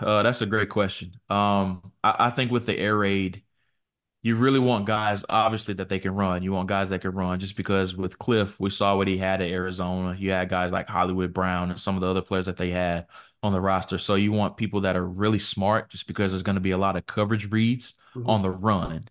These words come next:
Speaker 1: in the air raid. And it's not more so of just having a set play. So when the play is called in the huddle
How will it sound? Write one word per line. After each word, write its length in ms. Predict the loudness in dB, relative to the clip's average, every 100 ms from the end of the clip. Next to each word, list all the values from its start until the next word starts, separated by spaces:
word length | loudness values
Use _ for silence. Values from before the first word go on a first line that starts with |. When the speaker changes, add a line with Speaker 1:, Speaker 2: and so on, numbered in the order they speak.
| -8
Speaker 1:
in 120 | -2
the 160 | 0 0
air 160 | 0
raid. 200 | 2 0
And 100 | 0
it's 100 | 0
not 280 | 0 0 0
more 180 | 0 0
so 300 | 0 0 0
of 80 | -2
just 160 | -4
having 300 | -2 -2 -2
a 80 | -6
set 360 | -4 -2 -2 -4
play. 440 | -2 0 0 -2 _ -20 _ _ _
So 160 | -2 2
when 100 | 2
the 60 |
play 220 | 2 2
is 100 | 2
called 240 | 2 0 0
in 60 | 0
the 80 |
huddle 400 | -2 0 0 -4